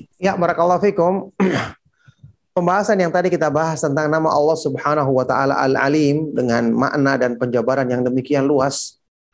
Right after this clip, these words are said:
Wallahi, ini pembahasan yang benar-benar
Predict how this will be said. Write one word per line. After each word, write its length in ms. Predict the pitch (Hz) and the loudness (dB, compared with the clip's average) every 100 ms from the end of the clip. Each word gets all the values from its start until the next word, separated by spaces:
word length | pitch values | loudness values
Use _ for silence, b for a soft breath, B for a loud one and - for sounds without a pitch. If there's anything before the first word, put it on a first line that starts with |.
| _ _ | _ _
Wallahi, 560 | - 139 143 165 160 160 | -2 0 2 0 0 0
ini 160 | 180 185 180 - | 2 2 0 -2
pembahasan 560 | 160 156 160 165 180 165 | -2 0 0 0 0 0
yang 320 | 175 185 160 | 0 0 0
benar-benar 640 | 156 160 156 151 175 185 | 0 0 0 0 0 0